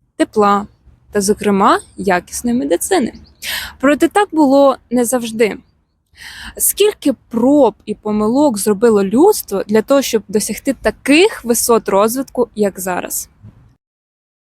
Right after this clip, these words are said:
Буквально вчора я подивилась один фільм, який дав мені зрозуміти, що те, що є нормою, тобто безпечне, комфортне, головне якісне лікування, знання про тіло,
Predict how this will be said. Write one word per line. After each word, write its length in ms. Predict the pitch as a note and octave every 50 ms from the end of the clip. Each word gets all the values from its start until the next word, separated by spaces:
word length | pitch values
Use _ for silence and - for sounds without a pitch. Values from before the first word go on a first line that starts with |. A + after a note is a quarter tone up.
| _ _ _ -
Буквально 440 | A#3+ A3 - B3 C#4+ F4 G4+ A4 F#4+
вчора 440 | D4 - - - C#4+ D#4 F#4+ G4+ F#4+
я 120 | E4 C#4
подивилась 580 | B3 B3 A3 A3 G#3 G#3+ A#3+ C#4 D4 C#4+ - -
один 220 | A#3 A#3+ B3+ C4
фільм, 380 | B3+ - - A3 G3+ F#3+ F3+ F3+ - - - _ _ - - - _ _ - - - - - -
який 300 | A#3+ A#3 - B3+ B3 G#3+
дав 220 | G3 A3 A#3+ B3+
мені 220 | C#4 D#4+ F4 F#4 F4+
зрозуміти, 680 | - F#4+ F#4 F#4 G4 F#4+ F#4 F4 D#4 A3+ - G#3 G#3+
що 400 | - - - - G#3 G3 F3+ - _ _ _ _ _ _ _ _ _
те, 160 | - A#3 D4 G#4
що 200 | - - - F4+
є 120 | F4 F4
нормою, 560 | D4+ A#3+ A3 G#3 F#3+ F#3 F3+ F#3 F#3 F#3 F3+ -
тобто 320 | G#3 G3 - - F3+ F3 - F#3+
безпечне, 880 | - A#3+ - - - - A#3+ A#3 A3+ A3+ A3+ - - - A3+ A3+ A3 - _ _
комфортне, 800 | - D4+ D#4+ D#4 - - A#3+ A3+ A3 A3 - - - G#3 G3+ G#3+ _ - - - - -
головне 380 | A3+ A3 A3 G#3+ A3+ A#3 A3+
якісне 680 | G#3+ F#3+ F#3 A3 A#3 D4 E4+ - G#4+ - - - F4
лікування, 720 | E4 E4+ - - E4 C4 A#3+ A#3 A3 G3+ G3+ G3+ G3+ G#3+ A#3 - _ _ _ _ _ _ _ _ _ - - - - -
знання 560 | - F#3+ G#3+ G#3+ G#3 G#3 A3 A#3+ C4 D4 D#4 D#4+ _
про 120 | - G4 F#4+
тіло, 640 | - - - D#4 D4 D4 D4 C#4 C#4 C#4 C#4 D4